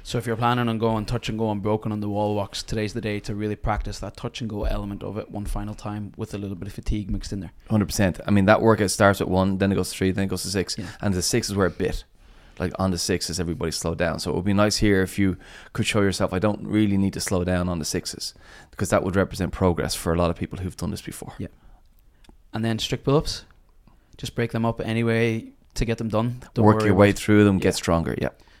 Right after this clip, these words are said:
Speaker 1: That's what I thought. And then bike, we're going fast, fast, fast, fast, fast.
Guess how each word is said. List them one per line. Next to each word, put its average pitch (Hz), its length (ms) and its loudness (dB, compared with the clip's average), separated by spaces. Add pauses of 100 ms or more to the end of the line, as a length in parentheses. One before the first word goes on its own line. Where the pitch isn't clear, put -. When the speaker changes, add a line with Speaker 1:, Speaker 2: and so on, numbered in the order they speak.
(140)
Speaker 1:
That's - 200 -14
what 120 100 -12
I 113 40 -14
thought. - 280 -12 (160)
And 110 100 -4
then 110 140 -4
bike, 113 260 0
we're 113 80 -4
going 107 380 -6 (1300)
fast, 113 240 -6
fast, 120 180 -4
fast, 117 180 -8
fast, 117 180 -8
fast. 135 260 -6